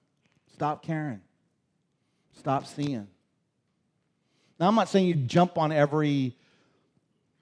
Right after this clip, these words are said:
bandwagon there is out there, 'cause a lot of those are leading to the <laughs> wrong place.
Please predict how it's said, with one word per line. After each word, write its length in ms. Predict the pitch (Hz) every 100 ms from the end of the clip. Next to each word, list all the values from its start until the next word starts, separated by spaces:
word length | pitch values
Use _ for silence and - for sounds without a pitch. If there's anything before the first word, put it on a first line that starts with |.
| _ _ _
bandwagon 640 | - 151 160 160 151 147 147
there 120 | 143
is 160 | 147
out 200 | 135 123
there, 120 | - 127
'cause 160 | 131
a 40 | 131
lot 240 | 127 143
of 100 | 156
those 260 | 156 156 135
are 100 | 127
leading 300 | 135 175 139
to 100 | 123
the 80 |
<laughs> 80 | 135
wrong 220 | 131 135
place. 680 | 127 - 131 135 110 - -